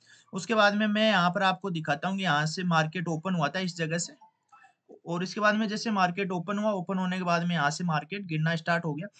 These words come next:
और मैं एक जैसे मतलब morning में आप ट्रेड लेते हो तो यहाँ पर मैं एक मिनट का टाइम फ्रेम कर रखा था मैंने यहाँ पर, अभी पाँच मिनट का है, तो यहाँ पर मार्केट कंसोलिडेट करने लगा एक मिनट के टाइम फ्रेम के ऊपर, अभी यहाँ पर पाँच मिनट का है। तो जैसे इस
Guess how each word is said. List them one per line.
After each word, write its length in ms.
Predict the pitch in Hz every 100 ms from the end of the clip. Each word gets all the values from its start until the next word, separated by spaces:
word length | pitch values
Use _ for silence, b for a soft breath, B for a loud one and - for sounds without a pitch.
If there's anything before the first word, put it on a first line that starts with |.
| B B 202
और 160 | 208
मैं 140 | 202 233
एक 220 | 233 220 _ 180
जैसे 340 | 202 208 247
मतलब 220 | 240 233 220
morning 320 | 202 196 240
में 80 | 233
आप 300 | 226 226 226 - _ _ -
ट्रेड 220 | 196 220
लेते 260 | 196 160 185
हो 60 |
तो 80 | 196
यहाँ 140 | 180 175
पर 100 | 208
मैं 120 | 208
एक 180 | 208 - _ _
मिनट 280 | 170 180 214
का 80 | 214
टाइम 240 | 190 185 202
फ्रेम 280 | 180 196 202
कर 200 | - 143
रखा 240 | 131 139
था 140 | 131 135
मैंने 220 | 131 135
यहाँ 140 | 120
पर, 120 | 113 -
अभी 220 | 156 170
पाँच 240 | 170 156 156
मिनट 200 | 151 143
का 120 | 151
है, 80 | 190
तो 140 | - 196
यहाँ 160 | 160
पर 120 | 160 202
मार्केट 420 | 160 147 214 294 _ _ _ _ _ _ -
कंसोलिडेट 540 | 175 180 190 196 190
करने 240 | 156 156
लगा 180 | 147 160 214
एक 220 | 220 208
मिनट 200 | 185 180
के 80 | 285
टाइम 260 | 240 233 226
फ्रेम 240 | 165 156
के 80 | 156
ऊपर, 160 | 147 147
अभी 200 | 156 208
यहाँ 140 | 190
पर 120 | 185 185
पाँच 260 | 160 160
मिनट 200 | 143 127
का 120 | -
है। 80 | 117 B B B
तो 60 | 190
जैसे 260 | 254 247
इस 320 | 302 302 294